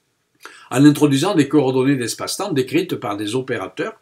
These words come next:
euh, satisfaisant, satisfaisant à une algèbre non commutative à une rela-,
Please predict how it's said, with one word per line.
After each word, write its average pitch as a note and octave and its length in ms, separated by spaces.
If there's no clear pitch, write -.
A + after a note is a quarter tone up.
euh, A#2 140
satisfaisant, C3 840
satisfaisant C3 800
à A2+ 80
une A2+ 80
algèbre A#2+ 480
non F3+ 240
commutative D3 800
à D3 120
une G3 140
rela-, D#3 320